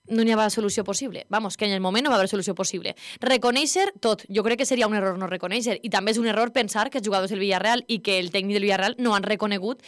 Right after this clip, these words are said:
que les coses se van fer molt mal en Màlaga. I crec que ho han fet. I crec que ho han reconegut. El següent pas, això sí, és millorar-ho. Però prou, i això, per això serà el partit de la pròxima setmana. Ahí és quan podrem dir, ho han millorat o no, ho han portat a la pràctica.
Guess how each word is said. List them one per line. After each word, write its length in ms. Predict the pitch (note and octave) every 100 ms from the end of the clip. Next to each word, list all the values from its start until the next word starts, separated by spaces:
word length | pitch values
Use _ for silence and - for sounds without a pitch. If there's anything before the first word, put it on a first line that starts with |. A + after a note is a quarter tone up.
| - -
que 120 | B3+
les 140 | A3
coses 200 | - G3+
se 80 | G#3+
van 160 | A3+ F#3+
fer 180 | A3+ B3+ - -
molt 200 | A3+ B3
mal 160 | G#3
en 100 | D4
Màlaga. 360 | F#3 B3+ A#3+ E3+ -
I 100 | A3+
crec 200 | G#3+ F#3+
que 60 | G#3+
ho 80 |
han 100 | A3
fet. 280 | F3 A3+ - _ -
I 80 | G3
crec 200 | F#3 F#3
que 60 |
ho 60 | A#3
han 80 | A3
reconegut. 440 | F3 E3+ F3 A#3+ A#3+
El 100 | A#3+
següent 300 | A3+ G#3 G3+
pas, 220 | G#3+ C4
això 180 | G3+ F#3+
sí, 280 | - A#3 D4+ - - _ _ -
és 280 | G3+ - - _ _ _ _ -
millorar-ho. 480 | G#3+ F#3 F3 E3+ - _ _ _ _ _ _ -
Però 160 | A3
prou, 220 | F#3+ G3+ F#3+
i 80 | G3
això, 220 | E3+ E3+
per 80 | G3+
això 140 | G3
serà 140 | F#3+ C4+
el 60 | B3
partit 160 | G3+
de 80 | G3
la 20 |
pròxima 300 | G3 - G3
setmana. 320 | F#3 A3+ C4+
Ahí 80 | A3
és 80 | B3+
quan 140 | E4 C4+
podrem 220 | C4+ B3
dir, 140 | A3+ - - -
ho 100 | A#3+
han 80 | B3
millorat 320 | B3+ B3+ C#4+
o 80 | A#3
no, 60 |
ho 80 | G#3+
han 80 | A#3
portat 240 | B3+ B3 C4+
a 60 |
la 100 | A#3+
pràctica. 380 | G#3 G#3 G3 F3+